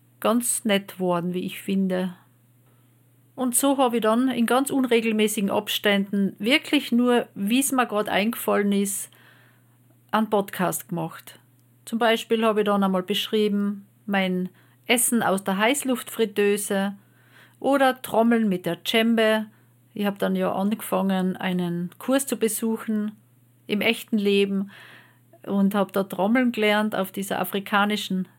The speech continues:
Trommel. Und dann habe ich drüber einfach eine Folge gemacht. Und so habe ich es in weiterer Folge immer weitergezogen. Wenn irgendein Thema aktuell war bei mir, dann hat's drüber einen Podcast gegeben.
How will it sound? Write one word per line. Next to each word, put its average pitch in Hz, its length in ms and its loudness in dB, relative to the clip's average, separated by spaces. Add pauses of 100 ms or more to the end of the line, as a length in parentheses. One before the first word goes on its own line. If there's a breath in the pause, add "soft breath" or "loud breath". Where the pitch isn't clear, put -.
Trommel. 277 540 0 (580 loud breath)
Und 254 340 0
dann 269 300 2
habe 277 180 0
ich 269 160 2
drüber 240 340 0
einfach 180 260 -4
eine 240 200 0
Folge 220 380 2
gemacht. 165 540 -6 (520 soft breath)
Und 208 140 -4
so 277 140 2
habe 262 140 2
ich 247 80 -2
es - 60 -4
in 226 120 0
weiterer 226 420 2
Folge 226 560 2
immer 233 280 2
weitergezogen. 220 1120 2 (420 loud breath)
Wenn 214 140 0
irgendein 247 540 2
Thema 226 380 4
aktuell 214 560 0
war 220 200 2
bei 208 140 2
mir, 208 520 0 (120)
dann 190 180 0
hat's 208 240 -2
drüber 196 300 -2
einen 196 180 0
Podcast 196 640 -4
gegeben. 185 480 -2